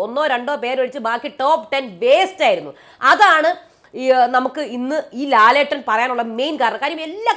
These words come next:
കളിക്കുന്നവരെല്ലാവരും ഔട്ടായി പോയി, പിന്നെ അവിടെ ഒന്നുമില്ല. അപ്പം ലാലേട്ടൻ പ്രത്യേകിച്ച് പറയുന്നുണ്ട്, ആ, ആർമിക്കാര് പി ആർ ഒക്കെ കുറേ വരും, പക്ഷേ, ആ,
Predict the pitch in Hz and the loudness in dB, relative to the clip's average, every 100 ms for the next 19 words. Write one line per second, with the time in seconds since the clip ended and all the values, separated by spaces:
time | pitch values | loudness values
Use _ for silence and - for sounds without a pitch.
0 | 302 330 370 403 403 415 480 494 523 508 | -2 -6 -6 -6 -4 -4 -6 -6 0 2
1 | 466 320 262 233 160 156 - _ _ _ | 4 2 0 -4 -4 -12 -20 _ _ _
2 | 311 415 427 480 427 494 539 320 190 - | -6 -4 -2 -2 -2 2 4 4 0 -8
3 | - - - 262 262 220 277 339 - 254 | -12 -10 -6 -4 0 0 0 -2 -4 -2
4 | 339 403 480 320 277 262 262 277 - - | 0 0 0 0 0 0 -2 -4 -12 -4
5 | 208 208 220 226 247 - 220 233 240 233 | 2 4 4 2 2 0 0 0 -2 0
6 | 226 233 294 240 240 262 277 370 330 240 | 2 0 -4 -4 0 2 4 4 4 2
7 | 233 - 202 160 - 185 196 285 - _ | 2 -2 -4 -4 -6 -2 2 0 -2 _
8 | _ _ _ | _ _ _